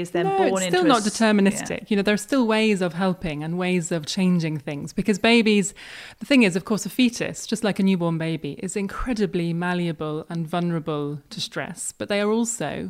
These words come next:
Speaker 2: very adaptable to things that go well. So we know also about, um, something called epigenetics. This is an extraordinary thing if you think about it. This is, if you like, the genetics is the hardware of the computer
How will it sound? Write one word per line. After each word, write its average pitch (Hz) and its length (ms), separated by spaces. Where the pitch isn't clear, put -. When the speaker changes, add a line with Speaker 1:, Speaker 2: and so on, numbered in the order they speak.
Speaker 2:
very 185 220
adaptable 175 760
to 233 120
things 196 260
that - 120
go 185 160
well. 180 380
So 208 160
we 214 120
know 214 320
also 196 340
about, 165 500
um, 175 220
something 190 220
called 196 140
epigenetics. - 1000
This 226 160
is 233 120
an 247 80
extraordinary 285 840
thing 226 220
if - 180
you 180 80
think 226 220
about 165 340
it. - 120
This 220 200
is, 202 260
if - 80
you 254 60
like, 233 120
the 214 80
genetics 214 480
is 180 120
the 185 100
hardware 165 640
of 143 80
the 160 80
computer 156 540